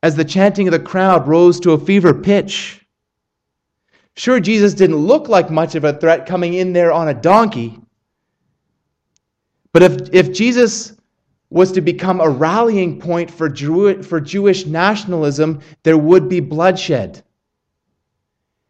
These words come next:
And it's very likely, almost certain, that those Roman soldiers would have heard of Jesus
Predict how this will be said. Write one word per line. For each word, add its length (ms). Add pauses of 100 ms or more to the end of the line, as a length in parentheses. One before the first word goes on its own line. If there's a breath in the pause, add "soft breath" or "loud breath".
(160)
And 160
it's 120
very 260
likely, 680
almost 420
certain, 460 (160 loud breath)
that 220
those 200
Roman 300
soldiers 540
would 160
have 100
heard 580 (280 loud breath)
of 180
Jesus 500